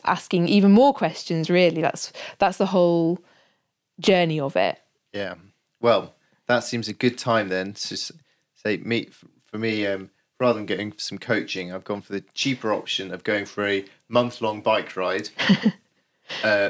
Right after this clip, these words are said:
Speaker 2: with a microphone, and I've got s-, a stack of question cards of questions I've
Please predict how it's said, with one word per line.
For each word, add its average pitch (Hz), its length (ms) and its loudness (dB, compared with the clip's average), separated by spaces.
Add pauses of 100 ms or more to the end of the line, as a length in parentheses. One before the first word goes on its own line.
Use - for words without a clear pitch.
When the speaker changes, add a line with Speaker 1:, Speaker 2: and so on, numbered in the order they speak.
Speaker 2:
with 110 180 -4
a 101 40 -6
microphone, 104 640 -4 (280)
and 101 120 -2
I've 101 200 -2
got - 300 -2 (160)
s-, - 200 -10 (100)
a 101 400 -2 (320)
stack - 420 -2
of - 120 -12
question 123 420 -4
cards 95 600 -2
of - 120 -18 (160)
questions 104 440 -6
I've 98 180 -4